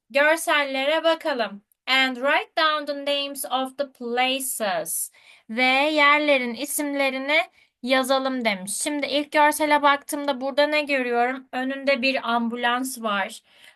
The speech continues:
Bakın kapısında aylar var. O zaman nasıl yazacağım? Zeynep.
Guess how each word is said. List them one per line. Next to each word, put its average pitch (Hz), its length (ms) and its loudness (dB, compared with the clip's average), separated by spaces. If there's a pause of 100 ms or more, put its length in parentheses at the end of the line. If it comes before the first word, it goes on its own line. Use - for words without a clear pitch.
Bakın 269 340 -4
kapısında 262 1000 -2 (1080)
aylar 233 580 0
var. 240 540 0
O 247 140 -6
zaman 247 460 -4
nasıl 247 340 -8
yazacağım? 208 840 -8 (4000)
Zeynep. 247 540 -4